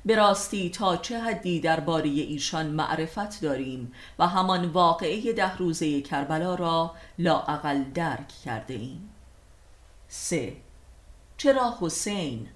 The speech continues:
به دلیل شهادتش؟ مگر سایر امامان ما شهید نشدند؟ اتفاقاً مظلومیت مابقی امامان ما بسیار بیشتر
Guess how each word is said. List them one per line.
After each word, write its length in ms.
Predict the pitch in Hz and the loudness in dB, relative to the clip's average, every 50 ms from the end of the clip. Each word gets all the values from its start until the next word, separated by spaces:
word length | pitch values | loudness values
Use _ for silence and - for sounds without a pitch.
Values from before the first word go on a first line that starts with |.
| - - - - - - - - | -20 -20 -20 -20 -20 -20 -18 -6
به 120 | - 202 220 | -2 0 2
دلیل 400 | 214 214 214 214 214 190 170 180 | 4 4 4 4 2 0 0 0
شهادتش؟ 1200 | 180 - 190 175 175 185 165 151 143 175 208 - - 180 156 160 160 170 190 - - - - - - - - _ - - - - - - - | 0 0 -2 -2 0 0 0 0 0 -2 -2 -2 -2 -2 -2 -2 -4 -6 -8 -8 -8 -8 -8 -10 -14 -20 -20 _ -20 -20 -20 -20 -16 -6 0
مگر 280 | 196 220 214 226 226 220 | 0 2 2 4 2 2
سایر 480 | 220 - - 226 214 208 202 240 262 - | 0 0 2 2 2 2 2 0 -2 -2
امامان 640 | 247 - 208 208 202 196 185 175 175 175 170 160 160 | -2 -2 0 2 2 2 4 4 2 2 2 2 0
ما 380 | 156 156 160 180 196 180 147 113 | 0 0 0 0 0 0 0 -2
شهید 600 | - - - 151 147 - 180 170 151 139 - - | -2 -2 -2 -2 -2 -2 -2 0 0 -2 -2 -2
نشدند؟ 800 | 156 165 196 202 - 196 160 123 113 110 101 104 120 117 - - - - - - - - - - - | -2 -2 -2 -4 -4 -4 -4 -2 -4 -4 -4 -6 -8 -10 -12 -16 -20 -20 -20 -20 -20 -20 -14 -6 -4
اتفاقاً 720 | 165 165 - 180 165 - 185 165 160 160 190 202 208 208 214 - - - - - | -2 -2 0 -2 0 2 4 4 4 4 2 0 0 -2 -6 -8 -12 -18 -10 0
مظلومیت 800 | - 185 190 190 180 196 190 190 185 185 185 180 180 208 214 214 | 2 4 4 4 4 2 2 2 2 2 0 0 0 0 0 0
مابقی 640 | 220 196 196 190 185 175 170 175 180 - 196 196 202 - | 0 0 2 4 4 4 4 2 2 0 -2 -4 -2 0
امامان 520 | 208 180 170 160 151 151 147 147 139 135 | 0 2 2 2 2 0 0 0 0 -2
ما 240 | 135 143 156 175 185 | -2 0 0 0 0
بسیار 640 | - - 180 180 - - 180 180 185 190 208 208 202 | 0 0 0 0 -2 -2 -2 0 0 0 0 -2 -4
بیشتر 640 | 175 156 160 151 143 - - - 156 147 135 - - | -4 -4 -4 -4 -2 -4 -2 -2 0 0 -2 -2 -6